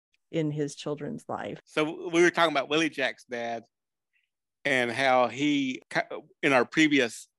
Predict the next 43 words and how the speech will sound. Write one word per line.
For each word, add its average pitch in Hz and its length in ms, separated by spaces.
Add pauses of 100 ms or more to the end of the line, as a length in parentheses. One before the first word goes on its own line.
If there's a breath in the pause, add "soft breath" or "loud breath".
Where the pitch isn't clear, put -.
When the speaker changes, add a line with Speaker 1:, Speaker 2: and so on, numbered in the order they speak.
(220)
Speaker 2:
discussions 120 640
of 110 180 (100)
Reservation 113 460
Dogs, 110 340
is 104 100
that 110 200 (460 loud breath)
he 175 200
kind 147 280
of 123 100
was 139 260
that - 180
model 117 460
of 117 200
what 120 220
we 113 80
thought 113 300
of 110 140
as, 110 200
like, 110 160 (420 soft breath)
this 139 200
is 123 100
a 123 60
good 117 160
representation 113 840
of 104 80
what, 107 180 (140)
uh, 131 180 (280)
what 113 260
a 135 120
father 120 320
figure 113 340
should 113 200
be, 110 300 (340 loud breath)
and 139 80
even 185 220
a 127 40
mother 147 260
figure 107 380
too 117 260
of 104 120
Willie 104 220
Jack. 95 320 (880)
And 113 440